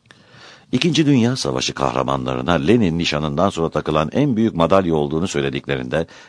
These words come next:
Ivan Petrovich'e bir de alıcı gözüyle baktığımı hatırlıyorum. Bunu hak etmiş olmak için ne yapmış olabilir ki? Alexi'nin bakışından aklımdan geçeni anladığına yemin edebilirdim. Kızardığımı hissettim.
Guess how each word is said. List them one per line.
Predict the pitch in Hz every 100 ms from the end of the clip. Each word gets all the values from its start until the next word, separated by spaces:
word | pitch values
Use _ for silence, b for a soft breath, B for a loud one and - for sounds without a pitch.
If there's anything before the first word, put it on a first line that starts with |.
| B
Ivan | 139 147 131
Petrovich'e | 98 101 110 139 123 80 76
bir | 131
de | 78
alıcı | 87 78 104
gözüyle | 73 80 82 76
baktığımı | 78 - 76
hatırlıyorum. | 69 71 67 65 62 58 - b b b b b b b -
Bunu | 110 113
hak | 113
etmiş | 127 127 127
olmak | 120 127 120
için | 135
ne | 139
yapmış | 180 139 113
olabilir | 92 80 71 69 65
ki? | 69 60 55 _ - _ b b b b b -
Alexi'nin | 120 165 - 69 64
bakışından | 69 - 64 71 76
aklımdan | 76 80 71 80 90
geçeni | 71 73 73
anladığına | 73 73 71 78 82
yemin | 71 71 73
edebilirdim. | 67 69 64 65 57 57
Kızardığımı | - 85 82 73 78 85
hissettim. | - 65 - 64 104